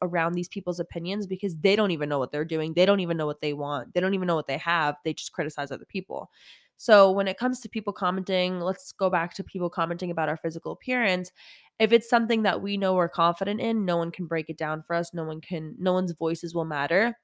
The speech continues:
But if it's something we're a little bit insecure about, then it's something that will hurt us. And sometimes that's hard to control. And that's something that's, it's not easy to get over. But at the end of the day, it's something we have to take through with ourselves and deal with it ourselves. It's no one else's problem except our own.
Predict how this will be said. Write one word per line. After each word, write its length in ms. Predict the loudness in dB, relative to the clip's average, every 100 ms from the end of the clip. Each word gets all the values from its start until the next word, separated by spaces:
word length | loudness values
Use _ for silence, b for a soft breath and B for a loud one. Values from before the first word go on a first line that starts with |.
| 0
But 140 | 0
if 80 | 2
it's 160 | -2 0
something 340 | -2 0 -2
we're 140 | 2 2
a 60 |
little 240 | 4 4 4
bit 200 | 2 -2
insecure 480 | -8 -10 -10 -6 -4
about, 420 | 0 2 4 2 -6 B B B
then 140 | 0 0
it's 100 | 2
something 260 | 0 0
that 160 | 0 2
will 160 | 2
hurt 200 | 2 0 0
us. 160 | -2
And 120 | -6
sometimes 340 | -6 -2 0 0
that's 160 | -2
hard 300 | 0 2 2
to 80 | 0
control. 540 | -4 -4 -2 0 2 2
And 80 | 0
that's 180 | -6
something 260 | -8 -6 -4
that's, 280 | -2 -4 -10 B B B -18 -18 -4
it's 180 | -2 0
not 280 | 4 4 4
easy 240 | -2 -4
to 80 | -2
get 180 | 2 4
over. 400 | 4 4 4 4
But 140 | 4
at 120 | 0 0
the 120 | -2
end 120 | 0
of 100 | -2
the 80 | 0
day, 320 | 2 2 2
it's 140 | -2
something 320 | -6 -6 -6 -4
we 120 | -2
have 220 | -2 -4
to 80 | -10
take 380 | -6 -2 -2 -6
through 260 | -6 -2 -2
with 140 | -2
ourselves 720 | -4 -6 -8 -4 0 2 0
and 160 | -2 -2
deal 240 | 0 0
with 160 | 0 -2
it 60 |
ourselves. 520 | -2 -4 -2 0 0 -2
It's 160 | -8
no 140 | -4 -2
one 140 | 0
else's 280 | -2 -4 -10
problem 440 | -4 -2 0 -2
except 320 | -6 -8 -6 -4
our 180 | -2
own. 280 | 0 0 0